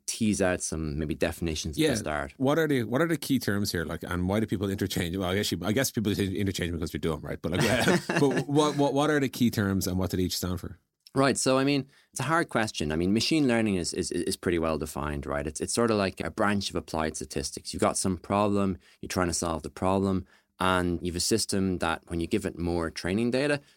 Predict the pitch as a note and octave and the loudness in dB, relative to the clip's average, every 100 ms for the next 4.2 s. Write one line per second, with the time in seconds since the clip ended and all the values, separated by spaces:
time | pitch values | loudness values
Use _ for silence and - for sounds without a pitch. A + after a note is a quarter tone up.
0 | _ F2 - G2 F2+ - - D#2 D2+ - | _ -8 0 0 0 -4 -6 -6 -6 -10
1 | C2+ A#1 - - A1+ - - G2+ G#2 F#2 | -8 -8 -8 -6 -6 -8 -4 0 2 2
2 | G2 E2+ G#2 G#2+ G2 F2+ E2 D#2+ D2+ - | 2 0 0 2 2 0 0 0 -2 -8
3 | _ - - C#2+ - F2+ F2 E2+ E2 D#2 | _ -20 -8 -6 0 2 4 2 2 2
4 | D2 | -2